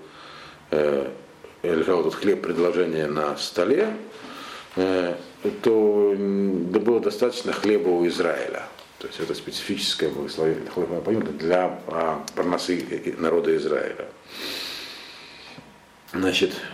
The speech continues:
э, если мы, э, если вообще храм,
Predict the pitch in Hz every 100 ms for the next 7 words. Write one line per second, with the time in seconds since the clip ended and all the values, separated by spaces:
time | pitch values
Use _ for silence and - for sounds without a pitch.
0 | - - - - 87 85 85 76 - -
1 | - - 107 107 95 95 92 85 - 92
2 | 95 92 - 87 92 73 85 92 - 85
3 | - 95 85 80